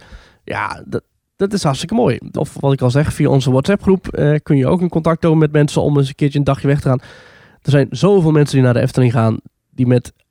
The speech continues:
gezelschap willen rondlopen. Ik denk dat dat in principe geen probleem moet zijn. Als je lekker extravert bent op internet, als je een beetje outgoing opstelt,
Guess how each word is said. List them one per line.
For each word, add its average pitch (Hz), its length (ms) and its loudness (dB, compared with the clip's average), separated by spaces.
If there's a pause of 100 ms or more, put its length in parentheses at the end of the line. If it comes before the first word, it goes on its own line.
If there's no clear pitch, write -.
(120)
gezelschap 139 760 -2 (260)
willen 135 420 0
rondlopen. 123 580 0 (580)
Ik - 220 -16
denk 101 180 -10
dat 101 120 -10
dat - 260 -6
in 160 100 -6
principe 202 300 -2
geen 156 100 2
probleem 120 260 0
moet 101 140 -6
zijn. 98 320 -6
Als 180 200 0
je 208 160 2
lekker 202 240 -2
extravert 180 480 0
bent 180 220 0
op - 160 -2
internet, 165 400 0
als 165 160 0
je - 40 0
een 156 60 2
beetje 165 260 2
outgoing 165 520 2
opstelt, 123 520 -2